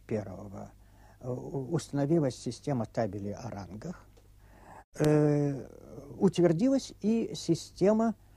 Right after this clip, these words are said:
обращения людей друг к другу. Ну,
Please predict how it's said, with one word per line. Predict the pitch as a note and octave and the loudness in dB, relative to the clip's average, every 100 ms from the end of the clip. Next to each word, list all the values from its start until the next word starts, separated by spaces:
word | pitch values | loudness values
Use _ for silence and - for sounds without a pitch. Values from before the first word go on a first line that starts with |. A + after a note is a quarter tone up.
| - | -2
обращения | - C#3 C3+ B2+ - F3 F3+ | 2 4 4 -2 -2 0 2
людей | B2+ G2 B2 | 0 -2 -6
друг | C3 - - | -6 -10 -14
к | |
другу. | - - - - - - - - - - - - - - - - - | -20 -20 -20 -20 -20 -20 -20 -20 -20 -20 -20 -20 -20 -20 -20 -20 -4
Ну, | E3+ G3+ G#3+ G3 | 4 6 6 2